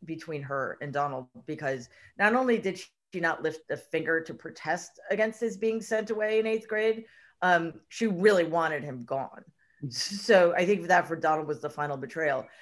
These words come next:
Speaker 1: As for his experience at the military academy, I, I actually think it made things worse because it was another environment in which he learned that what matters is having the power,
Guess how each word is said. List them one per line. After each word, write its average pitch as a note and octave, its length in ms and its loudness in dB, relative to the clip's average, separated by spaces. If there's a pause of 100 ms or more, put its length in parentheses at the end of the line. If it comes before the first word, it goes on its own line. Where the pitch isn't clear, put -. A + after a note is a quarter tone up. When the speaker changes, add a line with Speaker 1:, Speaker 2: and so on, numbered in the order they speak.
(200)
Speaker 1:
As B3+ 200 4
for D4+ 360 -2 (800)
his F#3+ 160 -6
experience G#3 720 0
at B3 60 -12
the C4+ 80 -6
military C4+ 500 2
academy, C4 500 0
I, A3+ 220 2 (160)
I B3+ 120 6
actually E4+ 280 0
think B3+ 360 -4 (440)
it A3+ 200 4
made A3 260 6
things G#3 240 2
worse F3 540 0
because G#3 340 -4
it G3+ 80 -2
was G#3+ 220 2
another A3 640 2
environment D#3+ 1080 0 (100)
in E3+ 240 -4
which E3 360 0
he A3 200 0
learned F3 640 -2 (460)
that E3+ 560 4 (540)
what G3 300 4
matters F#3+ 600 4
is E3+ 180 -6
having F3+ 580 2
the F3+ 100 -4
power, A#3 720 -2